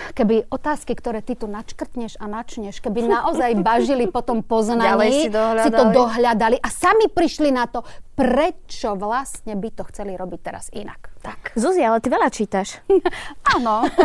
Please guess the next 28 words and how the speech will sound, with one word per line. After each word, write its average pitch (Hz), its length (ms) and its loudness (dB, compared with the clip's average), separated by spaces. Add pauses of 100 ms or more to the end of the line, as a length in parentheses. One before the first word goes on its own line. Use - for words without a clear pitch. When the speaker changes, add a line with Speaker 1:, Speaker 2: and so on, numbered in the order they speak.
(120)
Speaker 3:
<laughs> 330 440 2
Podľa 311 200 4
Instagramu 349 520 6
viem, 302 180 4
že - 100 6
ty - 140 0
stále 285 240 4
akože 277 160 0
prezentuješ 254 460 2
aj 240 100 4
Speaker 1:
Hej, 233 60 2
Speaker 3:
nejakú 208 200 0
Speaker 1:
hej, 208 60 -6
Speaker 3:
knihu, 277 300 4
Speaker 1:
hej. 226 80 0
Speaker 3:
ktorú 240 180 2
si 233 100 -2
práve 214 220 0
Speaker 1:
Mhm. 214 80 0
Speaker 3:
dočítala. 269 480 0
Odporúčaš 240 500 -2
ju 226 140 0
ľuďom. 220 320 -2
Speaker 1:
Mhm. 254 240 -8
Speaker 3:
A 277 60 -4
čo 277 120 -2
najradšej 240 400 0
čítaš? 196 460 -6